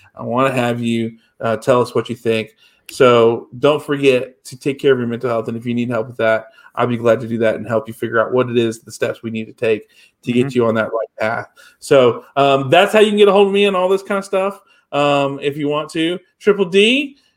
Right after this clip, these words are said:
Speaker 1: you are the purveyor of the donut, the purveyor of the Greek olive
Speaker 2: <laughs>
Speaker 1: orchard, and, and,
Speaker 2: Yes.
Speaker 1: uh, you know, purveyor of many, many things. So how do the people get a hold of you and your fine, fine products?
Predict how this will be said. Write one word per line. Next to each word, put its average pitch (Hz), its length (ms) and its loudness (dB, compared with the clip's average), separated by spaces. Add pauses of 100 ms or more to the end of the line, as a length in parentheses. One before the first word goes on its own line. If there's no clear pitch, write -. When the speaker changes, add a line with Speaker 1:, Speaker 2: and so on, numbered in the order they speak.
(140)
Speaker 1:
you 185 180 6
are 190 80 6
the 165 80 0
purveyor 190 760 4
of 156 180 0
the 143 80 -4
donut, 208 580 0
the 143 80 -4
purveyor 180 580 2
of 147 380 -2
the 127 380 -4 (400)
Greek 190 540 -4
olive 196 360 4
Speaker 2:
<laughs> 202 60 4
Speaker 1:
orchard, 208 440 2
and, 180 100 -6
and, 165 180 -2 (380)
Speaker 2:
Yes. 131 460 2
Speaker 1:
uh, 151 160 -10
you 170 180 4
know, 165 60 4 (300)
purveyor 190 240 4
of 160 140 -2
many, 226 360 0
many 220 260 0
things. 208 420 2
So 175 280 0 (180)
how 208 180 2
do 240 60 -4
the 233 100 -8
people 208 300 -4
get 202 140 4
a 190 80 4
hold 196 260 4
of 175 120 -6
you 220 560 0 (100)
and 220 600 0 (240)
your 185 200 2
fine, 180 500 -2
fine 156 400 -6
products? - 800 -8